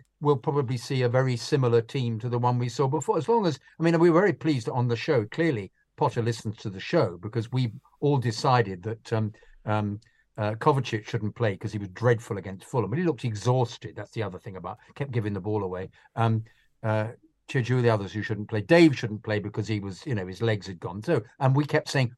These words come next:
"Why isn't he picking Chalobah at right back?" Which I have to say is a complete mystery to me.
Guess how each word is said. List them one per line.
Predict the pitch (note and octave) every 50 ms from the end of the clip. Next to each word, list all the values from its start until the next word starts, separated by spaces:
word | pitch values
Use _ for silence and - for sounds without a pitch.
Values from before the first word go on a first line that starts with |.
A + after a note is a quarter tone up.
| _
"Why | - A#2 A#2+ B2+ D3 D3+ E3+
isn't | F#3+ F3 C3+ B2 C#3+ C3
he | D3+ C3+
picking | - - C3+ A#2+ - B2+ A#2
Chalobah | A2 - - A#2+ B2+ B2 A2+ A2+ G#2 G2+ G#2+ G#2+
at | A2 G#2+
right | A#2 A2 G#2 G#2+ A2+ -
back?" | - A#2 G2 F2 - _ _ _ _
Which | - G#3 G#3 -
I | -
have | B3+ A3
to | - G#3+
say | - - F3
is | D3+ -
a | -
complete | - A3+ A3 F#3+ - A#3+ A#3 A3 G#3+
mystery | F#3+ E3+ D3+ - - - - F#2+ - - -
to | - A#2+
me. | G2+ F#2+ E2+ D#2